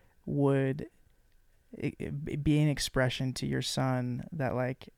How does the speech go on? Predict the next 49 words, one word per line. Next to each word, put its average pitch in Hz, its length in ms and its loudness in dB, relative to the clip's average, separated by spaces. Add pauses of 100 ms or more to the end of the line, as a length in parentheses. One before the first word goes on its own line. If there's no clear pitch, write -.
(120)
and, 131 100 -4
like, 127 180 -4
"I, 113 240 -2
I 131 120 0
value 127 560 -2
you, - 300 -4
I - 60 -2
see - 240 -4
you, 52 340 -2
and, - 320 -8 (160)
like, - 180 -6
I 143 80 2
wanna 143 220 0
make - 220 -4
memories 120 400 -4
in 127 100 -6
this - 260 -6 (140)
special - 440 -2
day 131 220 -2
to - 80 -8
celebrate - 440 -4
you - 160 -4
and - 80 -4
your - 100 -4
birthday." 82 440 -4 (720)
That, 131 460 4
you - 280 -4
know, 127 120 0
I 139 100 2
just 143 140 -2
took - 140 -6
a - 20 -4
step - 220 -6
back 127 240 0
and 139 80 -2
I - 60 -2
was 135 180 -2
like, 127 200 -4
"You 160 120 2
could - 160 -2
have 143 100 2
done 131 300 0 (640)
one 139 260 4
or 127 60 2
two 147 320 4
of 123 120 2
those 123 280 0
things - 560 -6
and 123 240 -2